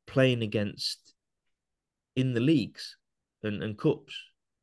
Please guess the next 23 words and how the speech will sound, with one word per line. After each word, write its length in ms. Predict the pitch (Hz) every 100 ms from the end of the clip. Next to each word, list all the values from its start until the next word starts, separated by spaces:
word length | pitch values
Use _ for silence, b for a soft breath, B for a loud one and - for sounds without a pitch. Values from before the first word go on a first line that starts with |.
| _ _ _
you 120 | 104
know, 100 | 101
you're 200 | 107 104
against, 420 | 98 104 87 - - _
uh, 180 | 104 101 104
Declan 400 | 120 104 113 107
Rice 280 | 117 117 101
for 160 | - 110
Arsenal, 480 | 117 104 - 87
you're 140 | 85 95
against, 440 | 98 98 - - b b b b _ -
um, 560 | 101 98 95 95 92 - _ _ _ _ _ _ -
you 120 | 107
know, 180 | 101 101
Kane, 380 | - 123 110 92
well, 260 | 87 92 80 -
used 260 | 101 104
to 60 | -
be 100 | 98
Kane 300 | - 101 95
for 100 | 101
Tottenham, 540 | 104 127 76 92 92 -
um, 400 | 101 98 95